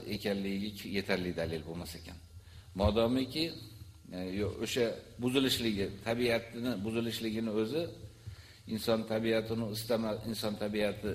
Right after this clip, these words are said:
jirkanishligini o'zi uni najos ekanligiga dalil emas ekan. Modomiki o'sha narsa aylanganda keyin badbo'y, sassiq,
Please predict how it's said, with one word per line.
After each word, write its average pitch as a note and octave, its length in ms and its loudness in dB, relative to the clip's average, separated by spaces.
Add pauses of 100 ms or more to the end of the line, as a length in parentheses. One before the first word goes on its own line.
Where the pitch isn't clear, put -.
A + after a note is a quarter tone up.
(120)
jirkanishligini G2+ 840 0
o'zi A2+ 300 2
uni A2 220 2 (120)
najos G2 340 2
ekanligiga F2+ 460 -2
dalil F2+ 200 2
emas G2 240 -2
ekan. C3+ 200 -2
Modomiki A#2+ 640 4 (520)
o'sha B2 340 4
narsa B2 380 4
aylanganda B2 800 4 (320)
keyin B2+ 300 4 (100)
badbo'y, A#2+ 440 4
sassiq, B2+ 500 4